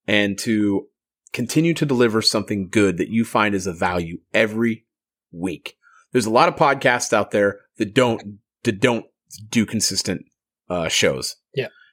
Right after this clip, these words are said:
Speaker 1: And that's why they fail. Also, they're just not good. But we, we, uh, we, we put out a good show, what we think is a good show,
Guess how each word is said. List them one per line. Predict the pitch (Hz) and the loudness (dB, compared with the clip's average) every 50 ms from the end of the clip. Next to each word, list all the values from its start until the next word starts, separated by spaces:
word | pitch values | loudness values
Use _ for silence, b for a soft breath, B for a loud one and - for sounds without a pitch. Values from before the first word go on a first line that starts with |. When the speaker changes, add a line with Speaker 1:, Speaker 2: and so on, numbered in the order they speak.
| b b - | b b -6
Speaker 1:
And | 110 110 110 | -4 -2 -2
that's | 123 - - | -2 0 0
why | 98 | -2
they | 87 85 | -2 -2
fail. | - - 76 62 50 - _ _ _ _ _ _ _ _ _ _ _ _ _ _ _ _ - | -4 -6 -8 -8 -8 -14 _ _ _ _ _ _ _ _ _ _ _ _ _ _ _ _ 0
Also, | 147 143 - 151 | 0 2 2 2
they're | 135 123 113 | 4 4 2
just | 98 107 - - | 2 0 -4 -4
not | 104 90 - | -6 -6 -6
good. | - - - _ _ _ b b b b b - | -10 -14 -14 _ _ _ b b b b b 0
But | 147 131 - - _ _ | 0 0 0 -2 _ _
we, | 151 143 160 165 151 - | -4 2 4 4 4 4
we, | 151 151 160 180 175 | 2 0 2 4 4
uh, | 151 147 151 - - 139 - - 139 127 143 | 4 4 2 0 -2 -12 -12 -12 -18 -12 -6
we, | 151 165 170 165 131 | -6 -4 -4 -6 -8
we | 123 135 151 160 143 | -6 -4 -4 -4 -4
put | 135 - 175 170 | -6 -2 2 2
out | 156 139 | 2 2
a | 123 | 2
good | 110 135 135 120 | 0 -2 -4 -2
show, | - - 131 - | -4 -2 -2 0
what | - 143 143 143 | 0 0 0 2
we | 175 202 185 | 2 0 2
think | - 165 135 - | 2 0 0 0
is | 131 113 | -2 -4
a | 127 | -4
good | 110 123 120 104 | 0 0 0 0
show, | - - 120 107 98 98 98 - | 2 2 4 4 4 2 -2 -4